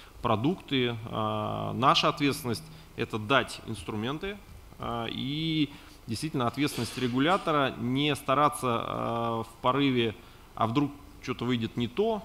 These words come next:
на всякий случай прикрутить вентиль, да, там, а, а, и запретить побольше, да, чтобы когда наступит какое-то охлаждение, мы скажем: «Ну ладно, взорвалось, но хотя бы туда, как бы, в эту воронку налилось не,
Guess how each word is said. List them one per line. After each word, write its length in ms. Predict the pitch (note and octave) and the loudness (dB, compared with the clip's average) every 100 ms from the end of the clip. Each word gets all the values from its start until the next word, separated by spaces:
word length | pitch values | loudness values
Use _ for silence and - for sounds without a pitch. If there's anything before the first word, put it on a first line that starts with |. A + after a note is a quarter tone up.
| - | -10
на 240 | - A#2 | -10 -6
всякий 260 | A#2 D#3 C3+ | -6 -6 -6
случай 280 | C#3+ D3 B2 | -6 -4 -4
прикрутить 580 | - A#2+ C#3+ C3 A#2+ B2+ | -6 -4 -4 -2 -2 2
вентиль, 460 | F#3+ A3+ A#2 G2 - | 0 0 -4 -4 -10
да, 320 | A2 C3 C3+ | -6 -2 -2
там, 360 | A2+ G#2+ A2 A2 | -4 -6 -6 -6
а, 200 | G#2+ - - - - - | -6 -8 -14 -20 -18 -10
а, 760 | A2 A2 G#2+ G#2+ G#2+ - G1+ - | -4 -2 -2 -4 -4 -6 -6 -6
и 380 | A#2 A#2+ A#2 A2 | -2 0 0 0
запретить 500 | G#2 A2 B2+ E3 - | -2 -4 -4 -4 0
побольше, 640 | B2+ B2+ C3 G#2+ - - - | 4 6 6 4 2 -6 -8
да, 260 | A#2 C#3 | -4 -2
чтобы 300 | C3 B2 G#2+ - | -2 -4 -6 -6
когда 420 | A#2 B2 A2 G2+ G#2 | 0 2 2 0 -2
наступит 680 | G#2+ A2 A#2 - A2+ - | -2 0 0 -2 -4 -4
какое-то 340 | - - A2+ A2+ | -8 -4 0 0
охлаждение, 680 | - C#3 C#3+ A3+ A#3 C#3 A#2 | 0 0 0 -2 0 0 0
мы 180 | C#3+ | -2
скажем: 340 | - B2 G#2 A#2+ | -2 -2 -2 0
«Ну 160 | F#3+ | 2
ладно, 300 | B2 B2+ A2+ | 4 4 2
взорвалось, 560 | G#2+ A#2+ C#3 D#3+ G3+ - | 0 0 0 0 -2 -4
но 80 | C3 | -6
хотя 240 | B2 C#3+ | -4 -2
бы 120 | C3+ | -4
туда, 300 | A2 A2+ B2+ | -4 -4 -4
как 140 | A#2 G#2 | -4 -6
бы, 120 | G#2+ | -6
в 60 | A2+ | -8
эту 160 | A2+ | -6
воронку 400 | A#2 B2+ E3+ A#2+ | -4 -2 -4 -4
налилось 400 | A2 A2+ A#2+ B2+ A#2 | -2 -2 -2 -4 -6
не, 280 | A2 A2 | -6 -6